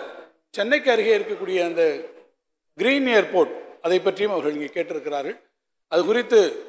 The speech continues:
நம்முடைய சிவில் ஏவியேஷன் மினிஸ்ட்ரி இருக்கக்கூடிய Airports Authority of India அவர்களின் இடத்திலே நாம் அனுப்பியிருக்கக்கூடிய இடங்களை, ஒரு நான்கு இடங்களை தேர்வு செய்து அவர்களுக்கு அனுப்பியிருக்கிறோம்.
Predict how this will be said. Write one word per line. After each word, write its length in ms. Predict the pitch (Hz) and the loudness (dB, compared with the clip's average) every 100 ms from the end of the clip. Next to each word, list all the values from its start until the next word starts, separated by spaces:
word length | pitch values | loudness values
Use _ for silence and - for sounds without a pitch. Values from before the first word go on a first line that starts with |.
| - _ | -20 _
நம்முடைய 520 | 175 180 170 165 156 123 - - _ _ _ _ | -6 -2 0 4 2 2 -8 -20 _ _ _ _
சிவில் 320 | - 208 254 | -4 0 4
ஏவியேஷன் 500 | 254 226 208 - 190 | 6 8 6 4 -2
மினிஸ்ட்ரி 300 | 180 180 202 | -4 -4 -4
இருக்கக்கூடிய 440 | 175 165 175 175 170 160 | -4 -4 -8 -4 0 2
Airports 320 | 214 247 233 | 2 2 0
Authority 460 | 202 196 185 175 190 | 0 -2 -2 -2 -2
of 100 | 202 | -4
India 360 | 165 160 156 131 - | -4 -2 -2 -2 -4
அவர்களின் 360 | 165 160 160 147 | -4 -2 -2 -4
இடத்திலே 380 | 160 180 180 160 135 | -6 -2 2 2 0
நாம் 220 | 151 151 | -4 -4
அனுப்பியிருக்கக்கூடிய 580 | 147 175 202 180 170 160 | -4 -6 -6 -6 -8 -8
இடங்களை, 460 | 147 175 190 170 139 | -4 -4 2 2 2
ஒரு 140 | 143 | -2
நான்கு 240 | 147 165 | -2 -2
இடங்களை 360 | 151 180 190 165 | -4 -4 -4 -6
தேர்வு 240 | - 170 | -4 -4
செய்து 220 | 160 156 139 | -2 -4 -4
அவர்களுக்கு 260 | 135 135 | -6 -8
அனுப்பியிருக்கிறோம். 540 | 147 160 143 - 175 | -8 -8 -12 -10 -12